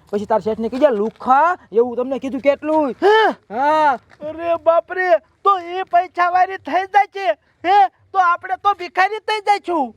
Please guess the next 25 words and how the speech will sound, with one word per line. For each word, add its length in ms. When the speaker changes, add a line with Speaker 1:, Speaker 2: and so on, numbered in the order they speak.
Speaker 1:
અને 200
પછી 320
કે, 300
"તારા 220
શેઠનું 380
મારી 120
પાસે 160
પાછું 460
ન 120
આવે, 400
તારા 160
શેઠને 280
પછી 200
મારે 160
પગે 280
લગાડવો, 360
એવું 160
કેટલું 320
કીધું, 340
તમે 200
કાંઈક 220
કરો." 400
Speaker 2:
અરે 640
બાપ 320
રે, 400